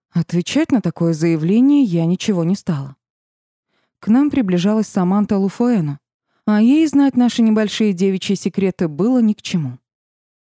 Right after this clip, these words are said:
Посидев немного на бревне и поболтав ни о чем, мы решили прогуляться вдоль ближайших кустиков и размять тело. Изрядно перепачкав ноги в грязи и намочив в луже подол нового зеленого платьица,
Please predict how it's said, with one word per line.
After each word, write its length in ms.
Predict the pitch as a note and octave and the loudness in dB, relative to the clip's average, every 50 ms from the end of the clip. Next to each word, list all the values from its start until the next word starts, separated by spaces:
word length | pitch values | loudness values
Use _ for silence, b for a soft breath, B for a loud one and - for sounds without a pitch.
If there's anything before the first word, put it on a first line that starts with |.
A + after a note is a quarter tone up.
| _ _ | _ _
Посидев 460 | - A3 G#3 - C4 B3 D#4+ F4+ - - | -4 -4 -2 -2 0 0 0 0 0 0
немного 380 | A3 F#3 F#3 F#3 E3+ D3 E3 | 0 2 2 0 0 0 -2
на 120 | E3+ F3+ F3 | -2 0 0
бревне 460 | F3 F#3 F#3+ F#3+ B3 D#4 F4 E4 D4 | 0 0 2 2 2 2 2 2 2
и 40 | A#3 | 2
поболтав 520 | - F3 D#3 F3 E3 D#3+ - D#3 - - | 0 0 -2 -2 -2 -2 -2 -4 -2 -2
ни 80 | E3+ E3+ | -2 -2
о 60 | F3+ | -2
чем, 280 | - - D4+ D#4 D#4 - _ _ _ _ - | -2 -2 -2 -2 -2 -4 _ _ _ _ -2
мы 160 | - C#4 F4 F4+ | 0 2 2 2
решили 320 | E4 C#4+ - - C4 A3+ | 0 0 0 0 0 0
прогуляться 640 | G#3 - G3+ G3 E3+ F3 F3+ F3 E3+ - - - E3 | 0 -2 -4 -2 0 0 0 0 0 -2 -4 -6 -4
вдоль 200 | D3 E3+ E3+ E3 | -2 -2 -2 -2
ближайших 540 | D#3 D#3+ D#3+ D3+ E3+ D#3+ D#3 - F#3+ E3+ - | -2 -4 -2 -2 -2 -2 -2 -2 -4 -4 -2
кустиков 540 | - E4 D#4 - - D4 - - A#3 - | -2 -4 -4 -2 -4 -4 -2 -2 -4 -2
и 40 | F#3+ | -2
размять 420 | E3+ D#3 D3+ C#3+ D#3+ F3 F#3+ F#3 - | -2 -2 -2 -2 -2 -2 -2 -4 -4
тело. 360 | - - C#3+ C3 A#2 A#2+ - _ _ _ _ _ _ _ _ _ _ _ _ _ _ _ _ _ _ _ | -6 -6 -6 -6 -8 -12 -16 _ _ _ _ _ _ _ _ _ _ _ _ _ _ _ _ _ _ _
Изрядно 520 | - F#3+ G3 F3 G3+ A#3 C#4+ D4+ - G#3 E3 | -2 0 0 2 2 2 0 0 0 -2 -2
перепачкав 580 | - E3+ D#3+ - E3 D#3 - - - D#3+ - | -2 -2 -2 -2 -4 -6 -6 -6 -8 -6 -4
ноги 240 | F3+ F3 F3 E3+ F3+ | -2 -4 -2 -2 -2
в 60 | E3 | -2
грязи 400 | D#3+ F#3 G#3 A3+ A3 A#3 D4 D#4 | -2 0 0 0 0 0 2 2
и 40 | C#4+ | 2
намочив 500 | A3+ F#3 F3 E3+ E3 - - F3+ D#3+ - | 2 2 0 -2 -4 -4 -6 -6 -6 -4
в 40 | E3+ | -4
луже 220 | E3+ F3 E3 E3 | -4 -2 -4 -4
подол 380 | E3+ - G#3 G3+ F#3+ G3+ G#3 G#3 | -4 -4 -4 -2 -2 0 0 2
нового 340 | A3 A3 G3 D#3+ C#3+ C#3+ D#3 | 2 2 0 0 -2 -4 -4
зеленого 440 | C#3+ E3+ E3 E3+ E3 E3 E3+ G#3 A3 | -2 -2 -2 -2 -2 -2 -2 -4 -4
платьица, 640 | - D4+ D#4+ D#4+ - - E3+ - - - D3+ | -2 -2 -2 -2 -2 -4 -6 -6 -6 -10 -10